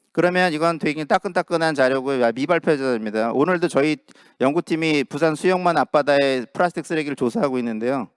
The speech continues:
좀 전에도 제가 카톡을 받았는데 양식장이 있는 진해만 같은 경우는 어구가 칠십구 퍼센트를 차지하고 도심하고 하천을 끼고 있는 부산 수영만을 보면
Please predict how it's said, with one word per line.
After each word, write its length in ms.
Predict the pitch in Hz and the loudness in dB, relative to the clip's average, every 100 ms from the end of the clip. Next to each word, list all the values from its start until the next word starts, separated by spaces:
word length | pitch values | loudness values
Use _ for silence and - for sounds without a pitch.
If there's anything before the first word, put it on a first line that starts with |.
| - | -10
좀 160 | 143 | -6
전에도 240 | 147 151 135 | -2 -2 -2
제가 140 | 127 | -4
카톡을 340 | - 165 160 143 | -4 -4 -2 0
받았는데 680 | 113 113 110 110 135 117 - _ _ _ _ _ _ - | 0 -2 -6 -8 -8 -10 -12 _ _ _ _ _ _ -2
양식장이 960 | 135 175 185 - 185 185 185 180 147 - - _ | 0 0 -2 0 0 0 0 0 -2 -4 -16 _
있는 320 | 143 165 175 | -4 0 0
진해만 460 | - 151 180 180 170 | 0 0 2 2 0
같은 260 | 165 165 | -2 -4
경우는 320 | 156 160 165 110 | -2 -2 2 4
어구가 380 | 127 156 165 | 2 2 0
칠십구 400 | 156 190 226 - | 0 -4 -8 -6
퍼센트를 420 | 131 175 165 156 147 | -2 -2 -2 -6 -4
차지하고 800 | 151 123 127 113 117 151 110 - _ _ _ _ | -2 -2 -2 -2 -2 -2 -2 -4 _ _ _ _
도심하고 480 | - 156 185 175 165 | -4 -2 2 2 2
하천을 460 | 165 196 - 190 175 | 2 0 0 -2 -2
끼고 260 | 180 165 | -2 -2
있는 220 | 165 160 151 | -2 -2 -2
부산 280 | 135 151 | 0 0
수영만을 560 | 147 175 180 170 156 143 | 0 0 0 0 -2 -2
보면 460 | 127 120 151 190 | -2 0 0 0